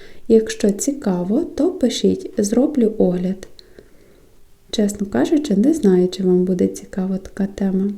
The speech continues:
Двадцять дев'ять гривень коштує набір пластиліну, дванадцять кольорів. Дев'яносто дев'ять гривень коштує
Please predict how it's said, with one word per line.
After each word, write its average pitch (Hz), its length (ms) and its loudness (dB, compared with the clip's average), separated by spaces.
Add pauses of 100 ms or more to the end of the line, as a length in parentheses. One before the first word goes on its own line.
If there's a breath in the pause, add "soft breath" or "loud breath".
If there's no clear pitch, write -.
(1040 soft breath)
Двадцять 220 440 0
дев'ять 196 460 0
гривень 359 440 6
коштує 277 400 0
набір 240 460 2
пластиліну, 196 920 0 (100)
дванадцять 202 720 0
кольорів. 185 560 0 (2250 soft breath)
Дев'яносто 226 560 2
дев'ять 185 460 -4
гривень 311 420 2
коштує 269 520 -2